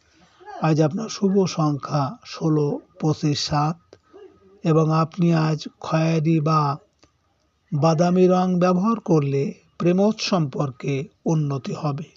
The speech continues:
বৃশ্চিক রাশির মানুষেরা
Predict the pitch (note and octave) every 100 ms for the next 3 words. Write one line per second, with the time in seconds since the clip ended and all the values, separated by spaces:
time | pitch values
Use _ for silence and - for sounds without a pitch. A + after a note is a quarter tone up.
0 | _ _ _ _ _ _ _ _ _ _
1 | _ _ _ - F3 E3+ G3+ G#3+ F#3+ F#3
2 | E3+ F3+ F3 F3 E3+ E3+ E3